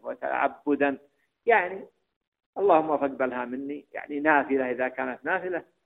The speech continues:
أو اللهم إني نويت أن أصلي صلاة الظهر الواجبة علي. يعني يأتي الإنسان بنية بهذا العمل. لاحظوا أن النية ممكن أن تخرج من هذا ال-،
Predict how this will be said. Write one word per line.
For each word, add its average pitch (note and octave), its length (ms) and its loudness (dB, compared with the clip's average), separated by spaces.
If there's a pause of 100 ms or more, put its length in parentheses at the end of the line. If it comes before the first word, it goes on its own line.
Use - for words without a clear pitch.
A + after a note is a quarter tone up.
(140)
أو D#3 140 6
اللهم C#3+ 400 2
إني C3 460 -4
نويت C3 400 -2
أن C3+ 200 -8
أصلي B2+ 800 -2
صلاة B2 280 -4
الظهر C3 460 -4 (500)
الواجبة C3+ 680 6
علي. B2 520 -2 (440)
يعني D#3 200 -2
يأتي G#3 280 4
الإنسان G3 600 -4 (440)
بنية D#3+ 540 2 (880)
بهذا C#3+ 340 4
العمل. A#2+ 340 0 (1400)
لاحظوا A#3 420 6
أن G3+ 140 -4
النية G#3 340 -2
ممكن F#3+ 360 -6
أن E3+ 160 -8
تخرج - 520 -2 (1400)
من C#3+ 140 -4
هذا D#3 300 2
ال-، E3 220 -2